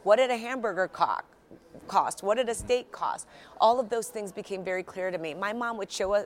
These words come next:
me our utility bills. I knew how much our rent was. Now, some of those were burdens because I worried about them or our lack of ability to pay sometimes. But also the big thing was I,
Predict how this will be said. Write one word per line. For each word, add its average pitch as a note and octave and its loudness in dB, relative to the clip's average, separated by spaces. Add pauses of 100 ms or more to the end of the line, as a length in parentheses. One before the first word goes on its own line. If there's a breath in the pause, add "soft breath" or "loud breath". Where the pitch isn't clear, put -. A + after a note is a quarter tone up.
me G3 -6
our E3+ 2
utility G3+ -4
bills. G3+ -2 (380 loud breath)
I G3 4
knew G#3 0
how G#3 -4
much G3 -2
our E3+ 0
rent F#3 2
was. F#3+ -2 (180 loud breath)
Now, A3+ -2
some B3 -4
of B3 0
those G#3 -2
were F#3 2
burdens F#3 4
because F#3 -6
I F3 4
worried G3 0
about D3+ 0
them F3 -2
or E3 -2
our F3 2
lack F3 4
of E3 -8
ability E3+ 0
to D3+ -8
pay G3+ -4
sometimes. D3 -4 (380 loud breath)
But - -2
also B3 0
the G3+ -6
big A3 -6
thing G#3+ -6
was F#3+ 0 (140)
I, G#3 0